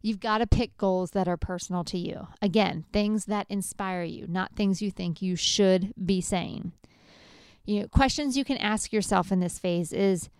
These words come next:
"Do I really love this?" Or, "Is this important to me?" Like, "I'm going to do blank because blank. I'm going to run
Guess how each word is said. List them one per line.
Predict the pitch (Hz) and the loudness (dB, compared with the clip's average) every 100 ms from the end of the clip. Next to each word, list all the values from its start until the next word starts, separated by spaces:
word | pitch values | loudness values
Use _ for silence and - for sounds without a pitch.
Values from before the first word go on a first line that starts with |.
| _ - 180 | _ -12 0
"Do | 220 240 | 4 4
I | 294 | 4
really | 294 196 233 254 | 0 0 0 0
love | 214 170 214 - | -4 -4 -6 -8
this?" | - - - - - | -14 -14 -14 -14 -8
Or, | - 196 190 190 - - | 0 4 4 2 0 -2
"Is | 262 | -2
this | 285 302 285 | -2 -2 -2
important | 254 - 247 196 175 | 2 4 4 4 -2
to | - | -2
me?" | 170 - 156 175 _ _ _ _ _ _ _ _ _ - | -4 -6 -8 -12 _ _ _ _ _ _ _ _ _ -4
Like, | 196 - | -4 0
"I'm | 220 277 302 | 0 2 4
going | 302 240 285 | 4 4 0
to | 277 | -2
do | 220 254 | 0 0
blank | 208 254 208 185 - - - | 2 2 2 0 -4 -18 0
because | 233 190 214 202 202 202 185 - - _ _ | 0 2 4 4 4 2 0 -4 -10 _ _
blank. | - 214 202 - - - _ _ _ _ _ _ _ _ - | -8 -6 -6 -10 -18 -20 _ _ _ _ _ _ _ _ -2
I'm | 208 247 302 | 4 4 4
going | 262 254 247 240 214 | 4 4 4 2 0
to | 254 226 220 214 208 208 - _ _ _ _ _ - - - _ _ _ _ _ _ _ _ _ | 0 2 4 2 2 0 -4 _ _ _ _ _ -20 -20 -20 _ _ _ _ _ _ _ _ _
run | 185 185 233 226 226 226 | -6 0 2 2 0 -2